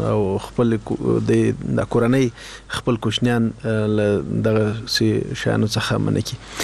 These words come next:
آه، وروستۍ خبره کوم، له ازادي راډیو څخه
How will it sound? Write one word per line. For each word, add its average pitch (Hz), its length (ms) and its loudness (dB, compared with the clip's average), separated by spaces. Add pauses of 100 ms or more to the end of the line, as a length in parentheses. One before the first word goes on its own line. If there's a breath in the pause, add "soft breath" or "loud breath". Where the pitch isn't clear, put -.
(220 loud breath)
آه، 139 240 4
وروستۍ 147 320 2
خبره 147 320 0
کوم، 156 260 2 (440 loud breath)
له 123 1120 2
ازادي 127 340 4
راډیو 139 240 2
څخه 135 320 -2